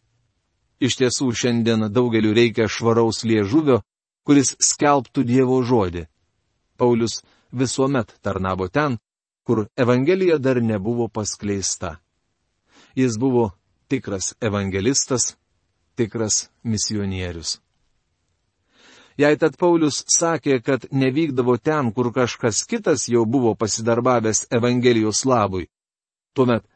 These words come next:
kas įkūrė Romos bažnyčią? Ir savo įžangoje, ir čia apaštalas labai aiškiai leidžia suprasti, jog bažnyčią Romoje įkūrė jis. Šešioliktame skyriuje mes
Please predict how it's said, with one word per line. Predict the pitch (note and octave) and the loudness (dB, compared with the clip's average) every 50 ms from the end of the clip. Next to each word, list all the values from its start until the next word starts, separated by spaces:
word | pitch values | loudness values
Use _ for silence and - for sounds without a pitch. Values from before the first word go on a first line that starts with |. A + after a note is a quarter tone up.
| _ _ | _ _
kas | - A2 G2+ G2 - - - - | -6 -4 -4 -2 -4 -6 -6 -4
įkūrė | C#3+ B2+ A2 - A2 G#2 G2+ G2 A2 G#2+ | -4 -4 -4 -6 -8 -6 -4 -4 -4 -2
Romos | G2+ G2 F2+ F2+ F#2 F#2 F#2 F#2 | -2 -2 -4 -4 -6 -8 -6 -2
bažnyčią? | F#2+ A#2 A#2+ A2+ A#2+ D#3+ G3+ G#3+ G#3 - - F#2+ E2 - _ _ _ _ _ _ _ _ _ _ _ _ _ _ _ _ _ _ _ _ _ _ _ _ - | 0 0 0 0 0 0 -2 -2 -2 -4 -6 -8 -8 -10 _ _ _ _ _ _ _ _ _ _ _ _ _ _ _ _ _ _ _ _ _ _ _ _ -2
Ir | C3+ A#2 | -2 0
savo | A2+ - - B2+ A#2 A#2 A2+ - | 0 0 0 0 2 0 0 0
įžangoje, | - D#3 F3 E3 D3 D#3 D3+ D3+ C#3+ C3+ C3 B2 A#2 A2+ G#2+ | -2 -2 0 0 0 0 -2 -2 0 2 4 4 4 4 4
ir | G#2+ G#2 G2+ | 2 0 -2
čia | F#2+ - - E3 D#3+ | -2 -2 0 0 0
apaštalas | - - D3+ D#3+ D#3 - - C#3 C3+ B2+ A#2 - C#3+ | 0 0 0 0 0 0 -2 0 0 0 0 0 0
labai | C#3+ C3 B2 A#2+ A2 A#2 - - | 2 2 4 2 2 2 0 0
aiškiai | C3 D3 E3+ F3+ E3+ - - F#3 F3 D3 | 2 2 2 2 0 -2 -2 0 0 2
leidžia | C#3 C3+ C3+ C#3+ D3 B2 C3 B2 A2 | 4 2 2 2 0 0 0 0 0
suprasti, | - - A#2 G2 F2 - B2 D3 E3+ D#3+ - - - F3 E3+ - _ _ _ _ _ _ - | -2 -4 -6 -8 -4 0 2 2 2 2 0 -2 2 0 0 0 _ _ _ _ _ _ 0
jog | C#3 D#3 D3+ C3+ A2+ - - - | 4 6 6 6 4 2 -6 -8
bažnyčią | B2+ A2+ C3+ C3 A#2+ G#2+ A#2 C#3 F3+ A3 A3+ - - A#3 A3 | -2 2 2 2 2 2 0 0 0 0 2 4 4 4 6
Romoje | A3 G#3+ G#3+ G#3 G3+ G3+ G3 F#3 F3+ E3 | 6 4 4 2 2 2 2 2 2 0
įkūrė | D#3 - F3 E3+ D#3+ D3 D3 C3+ A#2 G#2+ _ _ _ - | -2 -4 -2 0 2 2 2 2 0 -2 _ _ _ -6
jis. | A2+ G#2+ G2 F2 E2+ - - - _ _ _ _ _ _ _ _ _ _ _ _ _ _ _ _ _ _ _ _ _ _ _ _ _ - | -4 -4 -4 -4 -4 -6 -8 -8 _ _ _ _ _ _ _ _ _ _ _ _ _ _ _ _ _ _ _ _ _ _ _ _ _ -6
Šešioliktame | - - C#3+ B2+ - D3 C#3+ C3 B2 A2 - C3 B2 B2 A#2+ A2 | -2 0 2 4 4 4 4 4 2 0 0 0 2 2 2 0
skyriuje | - - - - E3 D#3 C#3+ C3+ B2+ B2 A#2 | 0 -2 -2 0 2 2 4 4 4 4 4
mes | B2 A#2+ A#2 - - - | 4 2 2 0 -2 -4